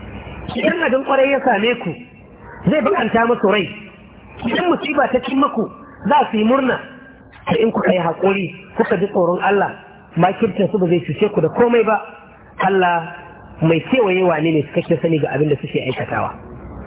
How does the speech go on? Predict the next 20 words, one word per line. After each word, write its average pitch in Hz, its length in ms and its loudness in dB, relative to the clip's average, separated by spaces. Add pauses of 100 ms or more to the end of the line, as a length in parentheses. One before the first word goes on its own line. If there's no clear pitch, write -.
(1080)
Mun 254 120 6
yi 330 100 0
tunanin 285 320 2
abin 262 220 0
da 247 120 2
Allah 247 180 4
ya 233 60 2
faɗa 220 260 2
game 208 140 2
da 202 60 2
Banu 185 220 2
Isra'il 165 520 -2 (720)
a - 60 0
Suratul 262 400 0
Ma'ida. 190 380 0 (840)
Inda - 180 0
yake 262 280 0
cewa 247 200 2
za 311 120 0
ka 277 80 -2